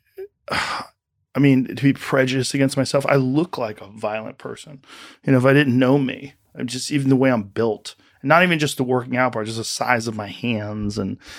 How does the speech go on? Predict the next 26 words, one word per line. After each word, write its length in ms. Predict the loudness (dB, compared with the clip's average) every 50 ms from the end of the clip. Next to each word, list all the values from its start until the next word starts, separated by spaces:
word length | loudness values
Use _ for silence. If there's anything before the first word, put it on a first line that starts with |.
| -18 -20 -20 _ -4 -2
like, 160 | -2 -2 0
there's 400 | 2 2 2 2 -2 -6 -8 -8 -6 -6
the, 100 | -4 -4
the 160 | 0 -2 0
width 300 | 4 4 4 4 4 0
of 120 | -2 -2
my 120 | -2 -2 0
shoulders. 720 | 0 2 2 2 0 0 0 -2 -2 -4 -4 -4 -6 -6
Like, 180 | -6 -6 -4 0
there's, 320 | 2 2 2 0 -2 -8 -12 _ _ -20 -16
uh, 280 | -12 -12 -12 -12 -12 -14 -8
most 460 | -2 2 4 6 6 6 4 2 0
likely 420 | 0 2 2 2 2 2 -2 -2
a 80 | -2 -2
lot 200 | -4 -4 -4 -6
of 80 | -6
violence 600 | -6 -2 2 4 4 4 4 2 -2 -2 -4 -4
in 80 | -4 -2
my 140 | -2 -4 -6
history, 600 | -2 -2 -2 -2 -2 -4 -4 -4 -4 -6 -8 -8
in 120 | -6 -4
my 140 | -4 -4 -4
past, 520 | -6 -2 0 0 0 0 -2 -6 -8 -4
in 80 | -2 -2
my 140 | -2 -2 -2
ancestry. 640 | 0 0 0 0 0 -4 -6 -6 -6 -8 -8 -10